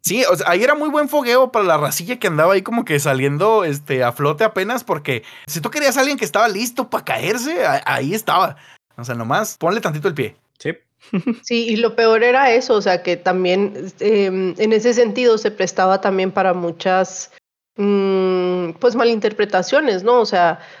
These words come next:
Speaker 3: porque volvemos, así como dices tú, es-, es-, estás en ese momento, estás,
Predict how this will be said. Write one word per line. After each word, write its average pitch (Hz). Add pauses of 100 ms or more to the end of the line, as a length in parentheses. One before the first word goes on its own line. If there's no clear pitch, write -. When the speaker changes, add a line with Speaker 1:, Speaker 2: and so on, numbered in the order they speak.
(100)
Speaker 3:
porque 220
volvemos, 202
así 170
como 214
dices 208
tú, 220
es-, 180
es-, -
estás 208
en 240
ese 233
momento, 233
estás, 202